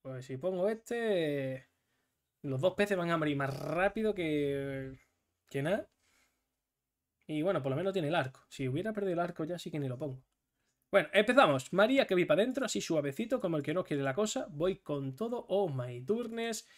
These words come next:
Vamos con todo. Uy, el bicho este tiene la boca polla. Uy, sí que tenía que haberlo cambiado, ¿eh? <laughs> Al bicho este no lo mato ni de coña. Uf, imposible, loco.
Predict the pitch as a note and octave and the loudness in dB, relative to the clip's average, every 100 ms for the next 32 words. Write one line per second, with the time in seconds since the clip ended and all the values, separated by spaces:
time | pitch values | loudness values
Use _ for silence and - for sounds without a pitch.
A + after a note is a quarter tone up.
0 | _ _ D#3 D#3+ D3+ - D#3 D#3 G#3 G#3 | _ _ -2 0 -2 -2 -4 0 2 2
1 | F3+ F#3 E3 D3 D3 F3 G3 G3 F#3+ F3+ | 2 4 4 4 0 -2 -2 -2 0 -2
2 | F#3 F#3 D3 E3 E3+ C3 D#3+ B2 B2 _ | 0 0 0 -2 -4 -2 -2 -4 -10 _
3 | _ _ _ _ _ - - - D#3+ D3+ | _ _ _ _ _ -10 -10 -6 -4 -2
4 | D#3+ F#3 E3 D#3+ D#3+ D3+ D3 C3 D3 C#3 | -2 -2 -2 -2 -4 -4 -4 -4 -4 -6
5 | - - - - A#3+ - - - - D#4 | -10 -8 -8 -2 -2 -2 -8 -8 -6 -6
6 | D4+ F3+ E3+ G3+ G3+ G3+ G3 F#3+ E3 F#3 | 0 2 2 2 0 0 0 0 0 -2
7 | F#3 D3+ C3+ F3 C#3 C3+ - F#3 D#3+ - | -2 -2 0 0 0 -4 -4 -6 -6 -6
8 | F3+ D3+ D3 C3+ G3+ C#3 C3+ D#3+ - - | -2 -2 -2 -2 -2 -2 -2 -4 -8 -16